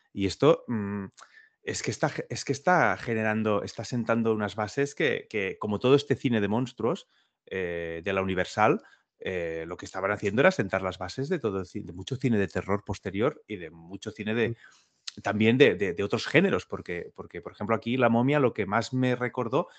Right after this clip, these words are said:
Speaker 1: me recordó dos cosas. O sea, viéndola por primera vez, es curioso lo que has comentado del origen, que yo no lo sabía, pero lo que me generó fue dos cosas. Por un lado, pensé,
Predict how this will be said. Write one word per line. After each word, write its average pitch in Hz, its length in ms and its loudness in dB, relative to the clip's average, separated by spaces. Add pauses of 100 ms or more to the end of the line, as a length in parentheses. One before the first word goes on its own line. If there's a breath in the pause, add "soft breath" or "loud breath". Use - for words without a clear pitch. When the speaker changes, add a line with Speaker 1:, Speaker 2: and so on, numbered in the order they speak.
(160 loud breath)
Speaker 1:
me 117 100 2
recordó 131 420 4
dos 135 280 2
cosas. 92 460 -2 (300)
O - 40 -20
sea, 107 120 0
viéndola 147 340 6
por 135 140 6
primera 120 300 4
vez, 104 340 -2
es 117 140 -10
curioso 147 400 2
lo 143 100 4
que 127 60 -4
has - 80 -6
comentado 120 400 0
del 110 100 2
origen, 120 320 0
que 101 220 -6
yo 113 160 0
no 135 80 -2
lo 117 80 -4
sabía, 87 360 -8 (300 soft breath)
pero - 360 0
lo 113 260 -4
que 107 100 -4
me 101 100 -4
generó 101 320 0
fue 156 160 6
dos 120 140 2
cosas. - 380 -6
Por 117 160 6
un 156 100 8
lado, 85 320 2 (480)
pensé, 113 480 2